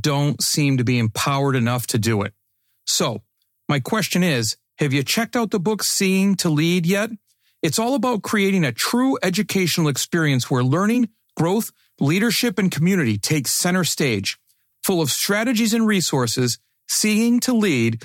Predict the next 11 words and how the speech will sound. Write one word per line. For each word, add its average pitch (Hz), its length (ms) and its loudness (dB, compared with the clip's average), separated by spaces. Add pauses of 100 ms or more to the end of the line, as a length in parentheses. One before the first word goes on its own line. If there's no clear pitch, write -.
(160)
is 151 140 0
about 151 280 0
attaining 226 520 0
that 113 220 -2
goal 107 300 -4 (280)
by 147 120 0
employing 185 540 0
a 160 60 2
model 165 380 0
that 143 160 0
supports, - 720 -2